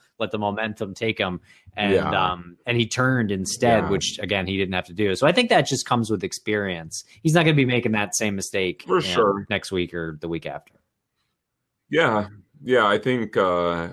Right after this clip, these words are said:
Speaker 2: I think he looked pretty solid in terms of rookie
Speaker 1: Yeah.
Speaker 2: running backs. Um, a lot of the rookies looked pretty solid. Um,
Speaker 1: They did.
Speaker 2: week
Speaker 1: And,
Speaker 2: one.
Speaker 1: uh, I, I started Antonio Gibson, and, uh, it was kind of a last-minute thing for me, and I don't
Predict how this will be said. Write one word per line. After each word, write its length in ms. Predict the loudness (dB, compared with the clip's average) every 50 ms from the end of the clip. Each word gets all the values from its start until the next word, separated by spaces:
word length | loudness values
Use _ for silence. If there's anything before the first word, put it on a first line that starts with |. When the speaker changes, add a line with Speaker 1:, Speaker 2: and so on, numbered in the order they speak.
| -8 -4
Speaker 2:
I 80 | -2 -2
think 220 | 0 0 -2 -4 -2
he 120 | -2 0
looked 260 | 2 2 0 0 -2 -4
pretty 200 | -2 -2 -2 -2
solid 460 | -4 -2 0 0 2 2 2 0 0
in 120 | -2 -4
terms 340 | -4 -4 -4 -4 -4 -6 -4
of 320 | -4 -4 -4 -4 -6 -12 -18 -12
rookie 340 | -6 -2 -2 -2 -2 -2
Speaker 1:
Yeah. 100 | -6 -6 -4
Speaker 2:
running 280 | -6 -6 -6 -6 -4
backs. 680 | -4 -2 -2 -2 -2 -4 -6 -10 -16 -16 -16 -18 -18 -12 -6
Um, 580 | -2 0 0 2 0 0 -2 -4 -6 -8 -10 -8 -2
a 60 | 0
lot 160 | 2 4 4
of 60 | 6
the 60 | 6
rookies 380 | 6 6 4 4 0 -4 -2 0
looked 160 | -2 -2 -2
pretty 220 | -2 -4 -2 -2 -4
solid. 500 | -4 -4 -2 -2 -2 -2 -4 -6 -8 -14 _ _ _ _ _ _ _ -12
Um, 180 | -10 -6 0
Speaker 1:
They 140 | 4 4 4
did. 360 | 6 6 6 6 6 6 4 4
Speaker 2:
week 80 | 4
Speaker 1:
And, 200 | 4 6 6 6
Speaker 2:
one. 80 | 6 6
Speaker 1:
uh, 320 | 6 6 6 4 4 2 2
I, 240 | 0 0 2 0
I 20 | 0
started 500 | -2 0 0 2 2 4 4 2 0 0 -2
Antonio 600 | -2 -2 -2 -2 0 0 2 4 4 4 4 2
Gibson, 800 | 2 0 -2 -2 -2 -4 -8 -8 -8 -8 -8 -10 -12 -12 -14 -16 _ _ -12
and, 400 | -8 -6 -6 -6 -6 -6 -4 -2
uh, 160 | -2 -2 -2 0
it 40 | -2
was 140 | -2 0
kind 100 | 0 0 2
of 60 | 2
a 60 | 2 2
last-minute 640 | 2 2 0 0 0 0 0 0 2 2 0 -2 -2 -2
thing 220 | -2 -2 -2 -4
for 160 | -4 -4 -2 -2
me, 380 | 0 0 0 0 0 -2 -2
and 120 | -4 -2 -2
I 80 | -2
don't 240 | -2 -2 -4 -6 -8